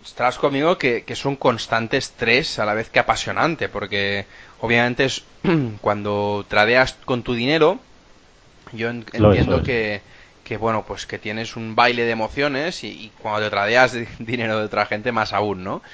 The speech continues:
Speaker 1: Eh, pero cuando, claro, a-, al final, eh, pues, ¿tú te ves haciendo todo, toda tu vida trading, trading y trading? ¿O volverás a la larga a la informática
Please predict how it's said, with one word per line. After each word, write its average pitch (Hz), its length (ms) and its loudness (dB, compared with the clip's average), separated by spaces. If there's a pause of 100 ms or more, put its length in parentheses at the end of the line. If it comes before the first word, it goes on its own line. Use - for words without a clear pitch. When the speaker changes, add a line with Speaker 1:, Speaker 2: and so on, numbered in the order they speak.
(460)
Speaker 1:
Eh, 131 500 4 (340)
pero 139 280 4
cuando, 123 1080 2 (360)
claro, 156 360 6
a-, 80 160 0 (200)
al 127 140 -2
final, 147 500 2
eh, 113 420 -6 (400)
pues, - 360 -14 (580)
¿tú 139 120 -10
te 185 160 4
ves 110 180 -4
haciendo 113 340 -6
todo, 113 580 -2 (220)
toda 120 280 -2
tu 117 240 -6
vida 113 460 -4 (420)
trading, 127 540 0 (440)
trading 117 540 -4 (100)
y 123 120 -12
trading? 131 460 -6 (640)
¿O 127 520 6
volverás 131 520 6
a 170 40 4
la 156 60 8
larga 139 400 8
a 139 160 2
la 131 100 4
informática 123 1000 -2